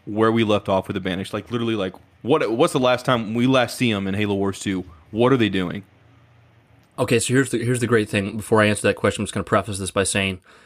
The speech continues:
Speaker 2: we've made, we all know that Halo five required you to know way too much background material to even start the game. You know, comics and, and other games and books and all that. I can rest assured for everyone out there who, who's not aware of this,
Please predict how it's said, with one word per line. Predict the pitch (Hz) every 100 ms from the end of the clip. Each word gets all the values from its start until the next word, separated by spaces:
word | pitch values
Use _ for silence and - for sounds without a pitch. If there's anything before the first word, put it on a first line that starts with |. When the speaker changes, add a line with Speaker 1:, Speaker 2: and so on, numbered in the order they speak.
| _ _ _
Speaker 2:
we've | 127 117
made, | 131 131 127 123 _
we | 135 139
all | 190
know | 190 117 101 107 -
that | 117
Halo | 123 143
five | - 135 120 113
required | - 113 110
you | 107
to | 104
know | 104 101 95
way | 95 104
too | 110 113
much | 107 - -
background | 101 - 90
material | 101 95 92 90 -
to | 110
even | 101 98
start | 98 92
the | 92
game. | 85 - _ -
You | 92
know, | 92
comics | - 107 104 - -
and, | 90
and | 95 95
other | 101 151
games | 92 95 98 92
and | 90 92
books | 92 -
and | 95
all |
that. | 90 87 - - - - _ _ _
I | - 135
can | 165 147 117
rest | 143 170
assured | 196 - 190 165
for |
everyone | 143 160 160
out | 165
there | 165 131
who, | 120
who's | 113 110 123 113
not | 120 131
aware | 139 190
of | 151
this, | 110 101